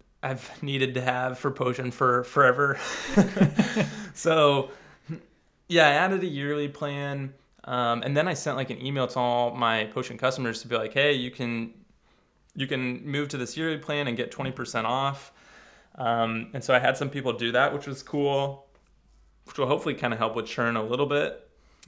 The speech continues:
Um, <clears throat> and then I guess the kind of final part of that is,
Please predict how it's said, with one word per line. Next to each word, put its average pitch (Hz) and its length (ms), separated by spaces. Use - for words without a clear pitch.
Um, 117 800
<clears throat> - 220
and 139 160
then 143 360
I 131 100
guess 156 200
the 147 100
kind 143 240
of 123 100
final 139 260
part 127 180
of 117 60
that 117 220
is, 120 200